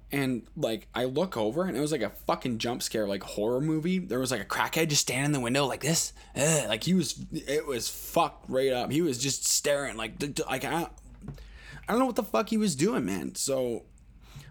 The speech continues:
I get sketched out. I'm like, "Fuck me. Of course I come here and this is what's going on." Like, God, this is, like, earlier last week, right?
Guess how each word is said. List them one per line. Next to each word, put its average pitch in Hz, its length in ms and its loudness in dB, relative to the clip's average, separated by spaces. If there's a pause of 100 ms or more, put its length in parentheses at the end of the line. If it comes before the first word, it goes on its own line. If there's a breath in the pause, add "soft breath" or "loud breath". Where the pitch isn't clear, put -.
I 196 100 2
get 220 180 2
sketched - 440 -2
out. 104 100 -2
I'm 110 140 -4
like, 135 140 -4
"Fuck 233 520 -2
me. 113 240 0
Of 104 120 -6
course 185 340 2
I 143 100 0
come 127 240 0
here 110 420 0
and 104 300 2
this - 460 0
is 104 160 -2
what's 107 240 -2
going 95 240 -2
on." 82 340 -6
Like, 110 480 -6 (640 soft breath)
God, 139 220 0
this 196 160 2
is, 220 80 0
like, 160 120 4
earlier 143 280 4
last 107 260 2
week, 90 220 -2
right? 87 220 0